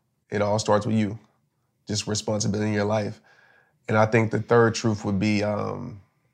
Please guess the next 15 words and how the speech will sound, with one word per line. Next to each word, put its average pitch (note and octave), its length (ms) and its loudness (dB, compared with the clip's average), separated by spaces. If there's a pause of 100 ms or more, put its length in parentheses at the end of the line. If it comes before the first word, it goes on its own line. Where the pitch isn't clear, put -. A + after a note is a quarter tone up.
(600)
if G#2 80 -8
you A2 120 4
appreciate A#2 540 4
everything A2+ 380 4
that G#2 200 -4
you A2 80 -4
have, G#2+ 360 -2
you'll G#2 120 -6
realize G2+ 300 -6
you G#2+ 60 -8
have G2 120 -6
everything G2 280 -8
that G2+ 140 -16
you A2+ 60 -12
need. G2 220 -12